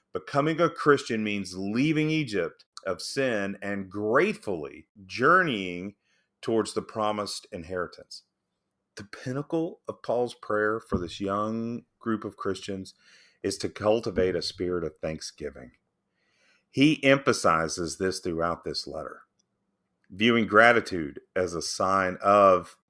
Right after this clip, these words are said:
healthy Christian growth towards maturity. Gratitude to God for his extraordinary work in Jesus and continued presence in the world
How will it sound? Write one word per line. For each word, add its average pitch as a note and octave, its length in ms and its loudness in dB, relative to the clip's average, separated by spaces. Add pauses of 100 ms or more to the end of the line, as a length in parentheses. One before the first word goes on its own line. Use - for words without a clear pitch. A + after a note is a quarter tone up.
(100)
healthy G2+ 280 2
Christian F2+ 440 -6
growth F2 340 -2
towards E2 260 -6
maturity. D2 600 -10 (420)
Gratitude C3 680 6
to A2+ 80 -2
God G#2 680 0 (300)
for F#2 140 -2
his F#2+ 200 -6
extraordinary A#2+ 960 -4
work G#2 380 -2
in F#2 180 -8
Jesus G2+ 640 -6 (340)
and F#2+ 200 -6
continued A2 720 -6
presence G2+ 560 -2
in F#2+ 100 -8
the D#2+ 80 -8
world G#2 560 2